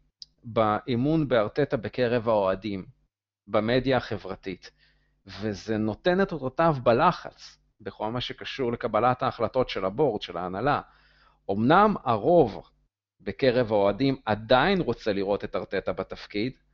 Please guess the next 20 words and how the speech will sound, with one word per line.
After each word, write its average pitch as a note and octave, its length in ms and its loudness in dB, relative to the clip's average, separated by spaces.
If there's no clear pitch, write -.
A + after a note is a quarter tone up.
אבל G2+ 760 -2
הסדקים G2+ 1300 -4
הללו D3 400 2
נוצרים F3 760 -2
או C#3 400 0
מתעצמים B2+ 1000 -2
ממשחק G#2 920 -2
למשחק A#2+ 680 -4
בחודש A#2 480 -4
וחצי G#2+ 360 -6
האחרונים, G2 600 -6
וארטטה G#2 1000 -4
צריך E3 420 -6
עכשיו F3+ 280 -4
למצוא, F#3 640 2
אה, F3+ 380 0
פתרונות E3 560 0
להרבה B2 320 2
מאוד D#3+ 320 0
בעיות. F3 520 4